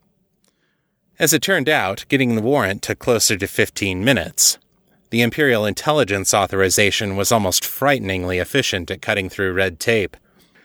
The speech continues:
Getting the telephone companies and WorldNet service providers to actually turn over the requested records was a bit more complicated.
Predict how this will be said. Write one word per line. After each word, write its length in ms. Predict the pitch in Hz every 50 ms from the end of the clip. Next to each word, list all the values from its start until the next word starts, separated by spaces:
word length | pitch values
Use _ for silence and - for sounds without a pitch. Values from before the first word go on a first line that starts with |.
| _ _ _ -
Getting 260 | - 208 185 160 139
the 100 | 123 120
telephone 520 | - - 151 147 143 120 - 110 101 98
companies 580 | 92 - 117 107 95 - 104 107 123 143 131 -
and 100 | 110 104
WorldNet 440 | 101 113 123 120 107 98 104 101 -
service 420 | - - 165 156 143 120 107 -
providers 540 | - 113 101 92 95 90 87 92 98 98 -
to 100 | - -
actually 460 | - 117 110 - - - 101 98 95
turn 240 | - - 127 117 104
over 180 | 101 92 90 92
the 120 | 90 90
requested 540 | 87 87 - - 117 104 - - - 98 82
records 600 | 110 160 165 156 - 107 95 90 92 104 - -
was 160 | 110 101 -
a 40 | 107
bit 200 | 90 104 98 98
more 180 | 95 90 90
complicated. 800 | - - 135 135 131 113 - 90 - - 95 90 - - - -